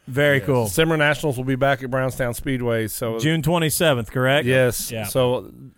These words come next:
Speaker 3: that is what I'm super excited about for next year.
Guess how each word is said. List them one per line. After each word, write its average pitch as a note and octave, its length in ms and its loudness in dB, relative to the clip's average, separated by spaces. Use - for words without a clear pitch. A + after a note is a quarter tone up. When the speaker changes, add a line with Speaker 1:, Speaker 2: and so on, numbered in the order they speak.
Speaker 3:
that D#3+ 300 4
is D3+ 160 -2
what C#3+ 140 2
I'm C3+ 240 -2
super B2+ 320 -2
excited A#2 360 -4
about A2 220 -6
for A#2+ 120 -14
next A2+ 240 -12
year. G#2+ 240 -14